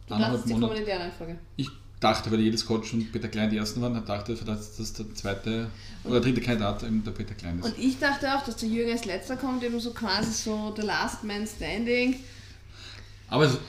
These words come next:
Speaker 2: war ja von der Dramaturgie schön, dass quasi
Speaker 1: Er der
Speaker 2: der,
Speaker 1: Erste war,
Speaker 2: der
Speaker 1: ja.
Speaker 2: Erste war. Und ja, aber gut, das ist halt der Matthias, der Nummer drei.
Speaker 1: Die Pflanzen werden aber nicht echt sein, oder? Die da rumstehen.
Speaker 2: Ich hab keine Ahnung. Weiß ich nicht.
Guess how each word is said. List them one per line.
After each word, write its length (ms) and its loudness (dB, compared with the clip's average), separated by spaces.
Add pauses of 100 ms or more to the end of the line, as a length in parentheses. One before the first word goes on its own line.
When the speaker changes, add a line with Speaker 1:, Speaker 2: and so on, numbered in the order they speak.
(140)
Speaker 2:
war 140 4
ja 80 8
von 100 6
der 80 6
Dramaturgie 460 6
schön, 300 4
dass 220 2
quasi 240 2
Speaker 1:
Er 60 4
der 80 2
Speaker 2:
der, 100 4
Speaker 1:
Erste 260 2
war, 80 -8
Speaker 2:
der 80 -2
Speaker 1:
ja. 80 0
Speaker 2:
Erste 240 -2
war. 340 0
Und 260 -6
ja, 120 0
aber 220 2
gut, 220 -4
das 300 -4
ist 200 -4
halt 140 -8
der 80 -6
Matthias, 400 -4 (300)
der 60 -6
Nummer 240 -4
drei. 280 -6 (360)
Speaker 1:
Die 80 -6
Pflanzen 400 -8
werden 120 -6
aber 100 -8
nicht 180 -10
echt 200 -12
sein, 160 -12
oder? 160 -10
Die 140 -14
da 120 -12
rumstehen. 360 -12 (1300)
Speaker 2:
Ich 100 -2
hab 80 -6
keine 220 -4
Ahnung. 220 -2 (1800)
Weiß 160 -8
ich 60 -6
nicht. 200 -8